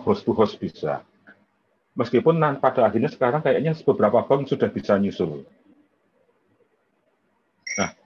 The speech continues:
jadi kalau bertanya apakah host to host sama dengan blockchain, eh, tidak selamanya.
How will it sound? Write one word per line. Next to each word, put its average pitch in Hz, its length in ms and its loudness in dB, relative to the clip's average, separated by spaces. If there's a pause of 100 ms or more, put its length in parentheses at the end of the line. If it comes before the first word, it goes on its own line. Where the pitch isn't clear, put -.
(140)
jadi - 160 2
kalau - 160 2
bertanya 139 400 2
apakah 143 560 0 (480)
host 123 240 0
to 139 240 0
host 135 320 4
sama 131 320 2
dengan 107 480 0
blockchain, 131 560 0 (1200)
eh, 127 160 4
tidak 127 400 2
selamanya. 110 640 0